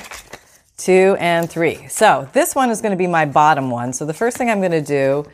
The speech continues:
is I'm gonna, with my art glitter glue, or any glue,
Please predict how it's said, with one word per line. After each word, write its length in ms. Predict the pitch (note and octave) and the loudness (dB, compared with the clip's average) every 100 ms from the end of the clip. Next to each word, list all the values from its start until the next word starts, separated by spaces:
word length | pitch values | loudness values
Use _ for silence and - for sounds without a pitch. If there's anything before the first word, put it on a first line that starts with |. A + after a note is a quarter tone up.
| _ _ | _ _
is 160 | D3 D3 | -6 -2
I'm 160 | D#3 | 0
gonna, 160 | D3+ D3 | 0 0
with 160 | D3 D3 | -2 -2
my 180 | C3+ - | -6 -4
art 280 | D#3 - | -4 -4
glitter 300 | F3+ F3 E3 | -4 -2 -2
glue, 420 | B2+ C3+ C3 E3+ G2 | -4 -2 -2 -2 -2
or 180 | C#3+ - | -2 0
any 220 | D#3 F#3 | 0 0
glue, 320 | D#3 C#3 | 2 2